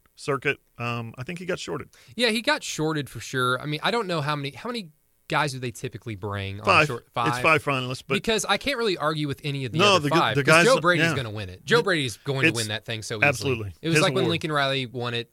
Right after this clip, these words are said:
Speaker 2: when
Speaker 1: Mm-hmm.
Speaker 2: his first year with O U. I mean, everybody knew he was going to win it.
Speaker 1: Yep.
Speaker 2: And I can't argue with any of the other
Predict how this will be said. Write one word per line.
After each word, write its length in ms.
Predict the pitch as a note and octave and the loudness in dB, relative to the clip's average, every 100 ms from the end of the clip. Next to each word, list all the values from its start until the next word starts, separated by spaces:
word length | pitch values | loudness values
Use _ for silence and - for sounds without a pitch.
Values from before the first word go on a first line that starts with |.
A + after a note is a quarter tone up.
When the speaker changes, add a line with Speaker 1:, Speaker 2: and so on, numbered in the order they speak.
| - | -10
Speaker 2:
when 160 | C3 A#2+ | -8 -4
Speaker 1:
Mm-hmm. 80 | |
Speaker 2:
his 120 | B2+ - | -4 -4
first 260 | B2+ A#2 | -6 -6
year 100 | B2 | -6
with 140 | A2+ A2+ | -6 -4
O 120 | G#2+ | -4
U. 160 | A2 | -4
I 40 | A2+ | -4
mean, 160 | A2+ B2+ | -6 -4
everybody 320 | C3+ B2 A#2 | -6 -4 -6
knew 160 | A2+ A2 | -4 -6
he 100 | G#2+ | -6
was 100 | G#2 | -8
going 140 | G#2 | -8
to 60 | G2 | -8
win 180 | G2 F2+ | -8 -10
it. 120 | - | -8
Speaker 1:
Yep. 140 | B2+ - _ _ _ - | -8 -8 _ _ _ -10
Speaker 2:
And 400 | A#2 A2 G#2+ G2+ _ - | -4 -4 -4 -10 _ -4
I 80 | D#3 | -2
can't 220 | - F3+ | -4 -2
argue 220 | G3 F3 | -2 -2
with 100 | C#3 | -6
any 240 | D#3 D3 D3 | -6 -4 -6
of 180 | - A2+ | -8 -8
the 160 | B2 B2+ | -6 -4
other 460 | A#2 A2+ G#2+ G2+ | -4 -4 -4 -8